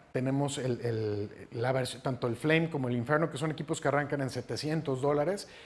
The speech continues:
y nos permiten monitorear y grabar, este, señal en H D R utilizando esta tecnología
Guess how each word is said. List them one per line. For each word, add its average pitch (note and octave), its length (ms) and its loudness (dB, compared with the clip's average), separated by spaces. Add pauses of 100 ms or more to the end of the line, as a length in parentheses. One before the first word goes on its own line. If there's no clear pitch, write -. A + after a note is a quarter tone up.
(160)
y E3+ 80 0
nos F#3+ 160 2
permiten F3 560 0
monitorear C3+ 760 4 (920)
y G3+ 100 6
grabar, F3 680 6 (220)
este, A#2 640 0
señal C#3 380 2
en C#3 100 2
H C#3 180 0
D B2+ 120 4
R C3 120 4
utilizando B2+ 380 0
esta B2 140 -2
tecnología A2+ 600 0